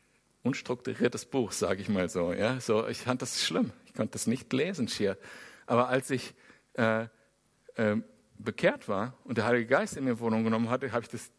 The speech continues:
das war krass. Ich hab das gelesen, Seite für Seite, hab gedacht, noch mehr, noch mehr, noch mehr, weil ich das total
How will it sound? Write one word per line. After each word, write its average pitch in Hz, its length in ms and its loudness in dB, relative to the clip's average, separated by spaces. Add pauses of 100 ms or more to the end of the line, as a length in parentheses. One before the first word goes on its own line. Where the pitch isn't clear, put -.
(140)
das - 140 -6
war 98 160 2
krass. - 400 -4
Ich - 140 -8
hab 110 100 -6
das - 180 -4
gelesen, 131 520 0 (1200)
Seite 123 280 2
für 139 120 -4
Seite, 127 280 0
hab 127 100 -4
gedacht, 127 260 0 (240)
noch 135 180 -6
mehr, 160 220 2
noch 156 120 -2
mehr, 175 200 4
noch 151 140 -4
mehr, 170 260 4
weil 117 80 2
ich - 100 -6
das - 180 -6
total - 440 -2